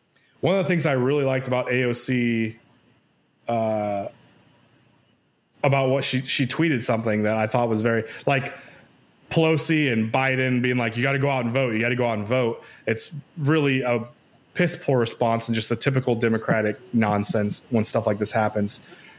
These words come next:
A O C was like, "You gotta be specific. We need this many seats in the House. We need this many seats in the Senate. We need, we have the presidency for two more years. We can codify Roe v. Wade.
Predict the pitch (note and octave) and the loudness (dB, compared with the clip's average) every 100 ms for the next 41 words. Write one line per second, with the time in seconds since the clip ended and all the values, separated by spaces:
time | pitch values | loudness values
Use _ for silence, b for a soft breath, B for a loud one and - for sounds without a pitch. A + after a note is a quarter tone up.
0 | B D#3+ F3 E3+ F3 D#3+ C3+ C3+ C3 C3 | B 0 2 2 2 2 2 0 2 0
1 | D3 D3+ C3+ - A#2 - B2+ G#2 - - | 2 0 0 -2 -2 -2 -2 -4 -6 -14
2 | B _ A2 B2+ D#3+ D3+ D3+ C3 C#3 - | B _ -2 2 2 2 2 0 0 0
3 | D3+ D3 - D3 C3+ C#3 B2 C3 B2+ - | 0 0 0 -2 -2 -2 0 0 0 0
4 | C3+ A#2+ B2+ - C3 A#2+ C3 - A#2 A2+ | 0 0 -2 0 -2 0 -2 -2 -2 0
5 | B2 A#2+ A#2+ - b b _ - B2 C3 | 0 0 -2 -6 b b _ -2 2 2
6 | B2 D#3+ C3+ B2 C#3 C3+ B2 C3 B2 A#2 | -2 -2 0 2 2 0 0 0 0 0
7 | A#2+ A2+ - A#2+ A2 G#2+ A2 G#2 b _ | -2 -2 0 0 2 0 0 -4 b _
8 | C#3+ C3+ C#3 C3 C3+ C3 C3 B2 A#2+ A#2 | -2 0 0 0 0 2 0 2 2 2
9 | A#2 A2 A2 G#2+ G#2 | 2 2 2 0 -2